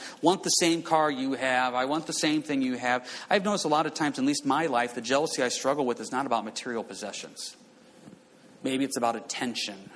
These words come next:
Maybe it's about pride. It's about prestige, et cetera. And that's what you see here in the Bible. Can you go with me real quick to Numbers chapter twelve? A couple stories here on jealousy. And how dangerous and destructive it is.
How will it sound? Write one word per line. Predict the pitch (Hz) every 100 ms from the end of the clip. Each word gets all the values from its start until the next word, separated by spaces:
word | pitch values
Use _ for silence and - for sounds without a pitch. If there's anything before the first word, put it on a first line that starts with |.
| -
Maybe | 113 113
it's | 110 -
about | 110 - -
pride. | - 113 101 98
It's | 98 -
about | 104 95
prestige, | - 95 - - 104 95 -
et | -
cetera. | 101 95 92 90 - - _ _ - _ _ _ -
And | - 117
that's | 135
what | 135
you | 117
see | - 131
here | 123 127
in | 120
the |
Bible. | 101 117 156 113 - - - - -
Can | 156
you | 151
go | 160
with | 160
me | 147
real | 135
quick | 135 151 -
to | 113
Numbers | 117 123 107 -
chapter | - 113 113
twelve? | - 113 104 - - - - - - - - - - - - -
A | - - - - - -
couple | -
stories | 165 - 156 143 -
here | 120
on | 113 113
jealousy. | 120 113 110 - 107 107 - - - - - - _ -
And | -
how | 123
dangerous | 117 123 135 135 139 -
and | 110
destructive | 107 - 113 - 107
it | 104
is. | 104 -